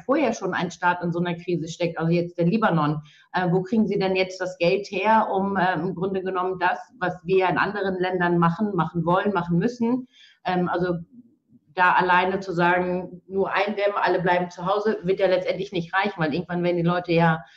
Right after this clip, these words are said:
Ähm, wird ihnen entweder das Geld ausgehen oder sonst irgendetwas. Und, ähm, wie sieht's mit den Gesundheitsmaßnahmen aus, mit der Beschaffung, mit der Ausrüstung? Ähm, also da werden ja auch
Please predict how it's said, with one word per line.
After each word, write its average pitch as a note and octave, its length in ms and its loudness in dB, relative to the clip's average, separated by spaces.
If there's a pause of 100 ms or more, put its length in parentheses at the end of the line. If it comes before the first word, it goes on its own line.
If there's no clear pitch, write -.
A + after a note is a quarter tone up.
(300)
Ähm, D#3+ 560 2 (500)
wird F3 280 -4
ihnen E3+ 160 -4 (200)
entweder E3 280 -2
das E3 120 0
Geld F#3+ 240 2
ausgehen G#3 460 2
oder E3+ 220 2
sonst F#3+ 240 0
irgendetwas. G3 580 -4
Und, F#3 340 -6
ähm, F3 240 0
wie E3+ 100 -6
sieht's E3 180 -8
mit E3+ 120 -6
den F3 80 -4
Gesundheitsmaßnahmen F#3 1080 0
aus, F#3 560 0
mit F3+ 140 -8
der F3+ 60 -4
Beschaffung, F3 640 -4
mit F#3+ 100 -6
der G#3+ 120 -2
Ausrüstung? F3 960 -4 (420)
Ähm, F3 400 0
also F3 180 0
da E3+ 240 2
werden F3+ 200 2
ja D#3+ 120 0
auch - 60 -10